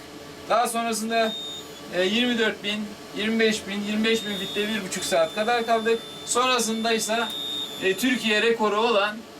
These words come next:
bir milli insansız hava aracıyla, e, yapılmış en, çıkılmış en yüksek irtifa olan yirmi yedi bin fite çıktık. Yaklaşık da yarım saattir o irtifadayız.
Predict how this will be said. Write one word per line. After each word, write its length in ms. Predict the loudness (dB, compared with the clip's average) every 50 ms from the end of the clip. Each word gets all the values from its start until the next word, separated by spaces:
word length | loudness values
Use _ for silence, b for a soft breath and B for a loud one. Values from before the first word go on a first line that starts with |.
| -16 -16 -8 -2
bir 160 | 0 0 0 0
milli 420 | 0 -2 -2 0 0 2 2 2
insansız 540 | 2 2 2 2 2 2 2 0 -2 0 2
hava 220 | 2 2 2 2
aracıyla, 560 | 2 0 0 0 -2 -2 -2 0 -2 -2 -2 -4 -10 -14 -14 -14 -14 -14 -14 -12 -12 -6 -2
e, 40 | 0
yapılmış 600 | 2 4 4 4 4 2 2 0 -2 -2 -4 -2 0
en, 220 | 2 2 2 0 0 -2
çıkılmış 440 | -2 -2 -2 -2 -2 -2 -2 0
en 120 | 0 2 2
yüksek 520 | 2 2 2 0 -2 -2 0 -2 -2 -2 -2 -4
irtifa 440 | -4 -4 -4 -4 -2 0 2 4 4
olan 120 | 4 4
yirmi 380 | 4 2 2 0 0 0 0 0
yedi 300 | 0 0 0 0 0 -2
bin 120 | -2 -4
fite 340 | -4 -6 -6 -4 -4 -2 0
çıktık. 420 | 0 0 0 0 -2 -2 -2 -2 -2 -4 -4 -4 -4 -4 -2 0
Yaklaşık 520 | 2 2 2 2 2 0 0 0 -2 -2 0
da 40 |
yarım 220 | 2 2 2 2 2
saattir 440 | 2 2 2 2 2 2 2 2 4
o 140 | 4 4
irtifadayız. 800 | 4 2 0 -2 0 2 2 2 2 -2 -4 -2 -2 -2 -2 -4